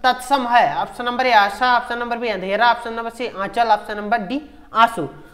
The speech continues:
तो question number <coughs> पच्चीस का सभी लोग right answer करेंगे। तत्सम पूछा गया दोस्तों, जिसमें हमारी ये चंद्रबिंदी लगी मिल जाए तो वह हमारा कैसा हो जाएगा? तद्भव। इतनी बात याद रखनी है।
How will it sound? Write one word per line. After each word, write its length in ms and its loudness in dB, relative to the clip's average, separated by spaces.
तो 60 -2
question 280 -2
number 160 2
<coughs> 600 -2
पच्चीस 300 2
का 140 2
सभी 220 2
लोग 140 2
right 200 4
answer 280 -6
करेंगे। 340 0
तत्सम 300 2
पूछा 240 4
गया 160 2
दोस्तों, 260 0
जिसमें 340 -2
हमारी 280 2
ये 80 0
चंद्रबिंदी 560 -2
लगी 220 0
मिल 200 0
जाए 260 6
तो 60 -6
वह 200 2
हमारा 240 2
कैसा 260 0
हो 60 4
जाएगा? 280 2
तद्भव। 420 4
इतनी 240 -4
बात 240 4
याद 200 2
रखनी 260 -4
है। 60 -4